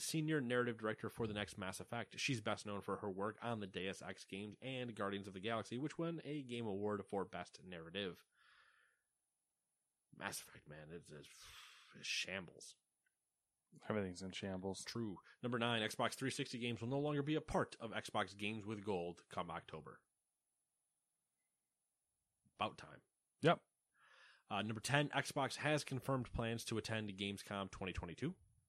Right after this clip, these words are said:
Speaker 1: So, hey, they'll be there. Uh, number eleven,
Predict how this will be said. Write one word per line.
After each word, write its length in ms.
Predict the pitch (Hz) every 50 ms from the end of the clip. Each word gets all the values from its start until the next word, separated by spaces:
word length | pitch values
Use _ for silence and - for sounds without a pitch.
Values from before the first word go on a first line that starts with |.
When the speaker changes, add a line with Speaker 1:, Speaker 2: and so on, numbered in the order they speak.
| _ _ _ _ _ -
Speaker 1:
So, 220 | - - 82 82
hey, 160 | 95 101 104
they'll 140 | 95 95 87
be 100 | 101 117
there. 160 | 131 139 139 - - - - - - -
Uh, 140 | 120 113 113
number 240 | 117 123 117 117 113
eleven, 480 | 104 113 127 135 143 147 143 139 127